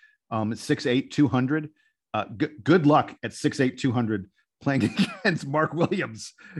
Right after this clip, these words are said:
you know? And then they're probably gonna have, like, a six five guy. Like, uh, they've got a, a six five, two twenty-five senior named Hayden Brown,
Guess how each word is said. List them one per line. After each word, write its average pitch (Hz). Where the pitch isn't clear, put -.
you 131
know? 139
And 160
then 175
they're 139
probably 208
gonna 175
have, 156
like, 165
a 147
six -
five 147
guy. 110
Like, 113
uh, 127
they've 143
got 156
a, 131
a 135
six -
five, 151
two 160
twenty-five 123
senior 127
named 98
Hayden 120
Brown, 101